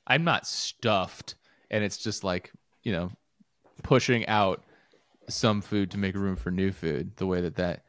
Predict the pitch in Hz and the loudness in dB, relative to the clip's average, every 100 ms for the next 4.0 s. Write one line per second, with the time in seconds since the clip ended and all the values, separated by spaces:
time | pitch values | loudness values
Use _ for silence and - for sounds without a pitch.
0 | _ - 90 90 90 - 55 - - - | _ 0 0 0 -4 -6 -6 -6 -10 -16
1 | _ _ _ _ _ _ _ 107 104 78 | _ _ _ _ _ _ _ 2 4 2
2 | 65 - _ _ _ _ - 147 143 208 | -2 -10 _ _ _ _ 0 0 4 4
3 | 190 175 147 117 - _ - - - | 4 2 0 -2 -8 _ -20 -10 -6